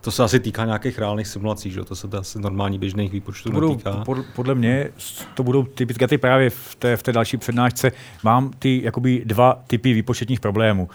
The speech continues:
Speaker 2: To znamená ten, který je optimalizovaný právě na ty superpočítače, respektive na ty,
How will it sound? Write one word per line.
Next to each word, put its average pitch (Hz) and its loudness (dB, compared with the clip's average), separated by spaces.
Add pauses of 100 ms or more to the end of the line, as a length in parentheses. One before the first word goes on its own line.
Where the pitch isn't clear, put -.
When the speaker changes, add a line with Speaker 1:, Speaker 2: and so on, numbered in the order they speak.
(180)
Speaker 2:
To - -14
znamená 117 2
ten, 120 -2
který 123 0
je 120 4
optimalizovaný 120 0
právě 110 4 (300)
na 110 4
ty 117 2
superpočítače, 117 0
respektive 110 0 (260)
na 107 0
ty, 110 2